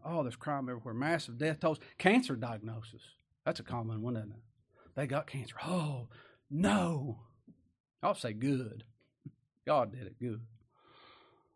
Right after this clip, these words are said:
Amos three six says, "Shall a trumpet be blown in the city and the people not be afraid?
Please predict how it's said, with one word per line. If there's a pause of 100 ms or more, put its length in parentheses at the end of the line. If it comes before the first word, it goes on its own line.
(1800)
Amos
three
six
says,
"Shall
a
trumpet
be
blown
in
the
city
and
the
people
not
be
afraid?